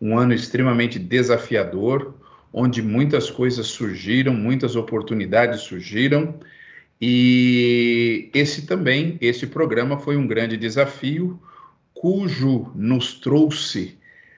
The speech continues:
acho que, uma coisa muito gostosa, a oportunidade de estarmos dialogando com pessoas das mais variadas áreas, pessoas das mais variadas formações,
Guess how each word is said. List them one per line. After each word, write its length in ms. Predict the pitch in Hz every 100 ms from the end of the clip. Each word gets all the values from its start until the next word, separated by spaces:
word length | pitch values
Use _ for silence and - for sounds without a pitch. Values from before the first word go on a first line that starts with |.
| _ -
acho 460 | 113 117 - 120
que, 1120 | 123 - 123 120 120 113 110 104 95 80 - 73 _ _ _ - _ _ _ -
uma 180 | 120 -
coisa 220 | 131 123
muito 260 | 123 139 -
gostosa, 880 | 139 - - - 110 104 98 90 - - - _
a 160 | - 117
oportunidade 1160 | 110 143 139 143 139 143 139 120 117 135 131
de 120 | 120 123
estarmos 520 | - 139 127 123 107
dialogando 760 | 110 120 117 101 110 127 113
com 160 | 107 117
pessoas 520 | 107 104 - 123 117
das 300 | 92 107 104
mais 320 | 104 117 127
variadas 640 | 117 117 107 104 98 92 104
áreas, 300 | 110 110 110
pessoas 420 | - 107 120 110
das 240 | 101 104
mais 320 | 101 104 120 117
variadas 500 | 113 107 107 104 -
formações, 840 | - 107 98 - 123 120 117